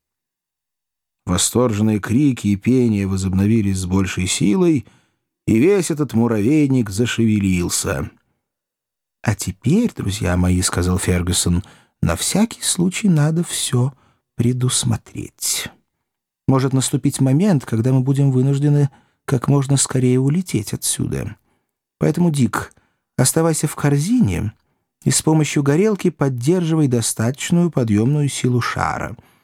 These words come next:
Якорь держится крепко, и за него бояться нечего. Я сейчас сойду на землю.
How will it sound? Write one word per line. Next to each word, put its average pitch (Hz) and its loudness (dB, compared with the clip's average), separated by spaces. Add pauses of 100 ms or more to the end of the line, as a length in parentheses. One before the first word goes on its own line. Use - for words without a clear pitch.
(340)
Якорь 202 2
держится 123 0
крепко, 214 0
и 165 2
за 131 2
него 127 2 (320)
бояться 110 0
нечего. 95 0 (680)
Я 143 4
сейчас 143 0
сойду 131 2
на 127 4
землю. 101 0